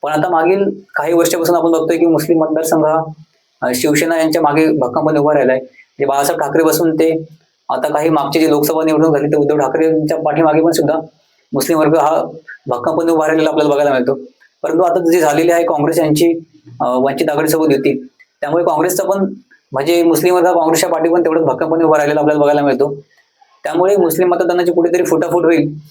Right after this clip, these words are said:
हे नक्कीच इथे आपण बघितलं पाहिजे. कारण मुस्लिम वर्ग, मुस्लिम जे मतदार त्यांना नक्कीच प्रश्न पडेल की आपण काँग्रेसला मतदान करायचं की शिवसेनेला करायचं.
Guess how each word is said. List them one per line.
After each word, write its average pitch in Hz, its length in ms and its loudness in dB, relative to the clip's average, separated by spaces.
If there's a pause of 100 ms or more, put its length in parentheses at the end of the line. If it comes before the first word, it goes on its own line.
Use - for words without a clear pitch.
(220)
हे 160 60 -6
नक्कीच 156 340 -2
इथे - 100 0
आपण 165 240 0
बघितलं 143 280 0
पाहिजे. 123 220 0 (680)
कारण 175 380 -2 (880)
मुस्लिम 156 320 0
वर्ग, 170 180 2 (240)
मुस्लिम 143 580 0 (360)
जे 147 40 -4
मतदार 160 300 -2
त्यांना 170 160 0
नक्कीच 170 360 0
प्रश्न 170 280 0
पडेल 165 240 0
की 175 220 -4 (300)
आपण 151 180 -2
काँग्रेसला 160 380 0
मतदान 170 300 2
करायचं 165 320 0
की 170 120 0
शिवसेनेला 156 440 2
करायचं. 135 360 -2